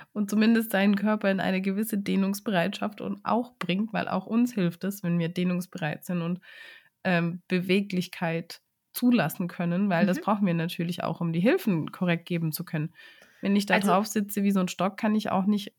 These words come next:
Speaker 1: ordentlich treiben. Ich kann nicht differenziert treiben, ich kann nicht differenziert einwirken.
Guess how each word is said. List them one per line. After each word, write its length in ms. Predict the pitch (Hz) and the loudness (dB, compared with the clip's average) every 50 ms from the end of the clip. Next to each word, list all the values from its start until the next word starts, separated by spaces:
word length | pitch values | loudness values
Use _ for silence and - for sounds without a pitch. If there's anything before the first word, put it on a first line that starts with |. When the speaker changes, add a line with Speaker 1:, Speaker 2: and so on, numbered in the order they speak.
| _ _ | _ _
Speaker 1:
ordentlich 480 | 190 196 202 196 196 180 175 175 175 - | 0 0 2 2 0 0 -2 -4 -6 -2
treiben. 560 | - 208 220 233 240 240 190 165 151 156 - _ _ _ | 4 6 6 6 6 6 4 2 0 -2 -4 _ _ _
Ich 120 | 202 - | -10 -6
kann 180 | - - 202 196 | 0 2 4 4
nicht 200 | 190 190 - - | 4 2 0 -4
differenziert 720 | 202 196 - 185 175 175 175 175 - - 254 240 220 247 - | -6 -4 -4 -4 -2 -2 -4 -4 -4 0 0 0 0 -2 -10
treiben, 380 | - - - - - 180 180 | -14 -10 -8 -6 -4 -4 -4
ich 100 | 185 180 | -4 -6
kann 160 | - - 190 185 | -4 -4 -4 -4
nicht 180 | 190 190 - | -4 -6 -8
differenziert 640 | 196 185 - 175 180 185 180 - - 190 - - - | -12 -8 -6 -4 -4 -4 -4 -4 -6 -8 -4 -2 0
einwirken. 640 | 208 208 196 175 160 147 151 147 - - - - | 2 2 2 2 0 -2 -4 -6 -8 -14 -16 -16